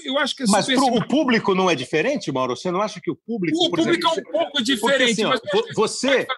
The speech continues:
Speaker 1: fazer uma coisa padrão.
Speaker 2: Então, você, assim, quando a gente fez Sport T V, já era Sport T V ou ainda era Top Sport?
Speaker 1: Já era
Speaker 2: Você
Speaker 1: Sport
Speaker 2: lembra?
Speaker 1: T V,
Speaker 2: Já era
Speaker 1: Sport T V,
Speaker 2: Sport
Speaker 1: não.
Speaker 2: T V.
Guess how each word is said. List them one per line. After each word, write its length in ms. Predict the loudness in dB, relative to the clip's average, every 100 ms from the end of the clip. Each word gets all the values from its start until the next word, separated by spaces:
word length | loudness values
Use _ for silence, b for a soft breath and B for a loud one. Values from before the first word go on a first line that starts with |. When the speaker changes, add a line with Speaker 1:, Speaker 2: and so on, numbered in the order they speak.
| -4
Speaker 1:
fazer 140 | -4
uma 60 | -4
coisa 140 | -10 -10 -6
padrão. 460 | -4 -2 -4 -6 -12
Speaker 2:
Então, 240 | -8 -2 0
você, 260 | 0 0
assim, 220 | -2 -2 -4
quando 180 | -2
a 40 | -2
gente 240 | -4 -4
fez 220 | 0 0
Sport 340 | 0 -4 -4 -2
T 80 | 0
V, 180 | 2
já 200 | 2 2
era 80 | 2
Sport 280 | 0 -4 -2
T 100 | -2
V 160 | 0 0
ou 60 |
ainda 180 | 2 2
era 160 | 0 0
Top 220 | -4 -8
Sport? 280 | -8 -4 2
Speaker 1:
Já 80 | 2
era 100 | 2
Speaker 2:
Você 60 |
Speaker 1:
Sport 220 | 2 2
Speaker 2:
lembra? 200 | 2 2
Speaker 1:
T 100 | 2
V, 180 | 0 -4
Speaker 2:
Já 140 | -2 0
era 80 | 0
Speaker 1:
Sport 0 |
T 80 |
V, 60 | 0
Speaker 2:
Sport 80 | -2
Speaker 1:
não. 80 | -2
Speaker 2:
T 80 | -4
V. 140 | -6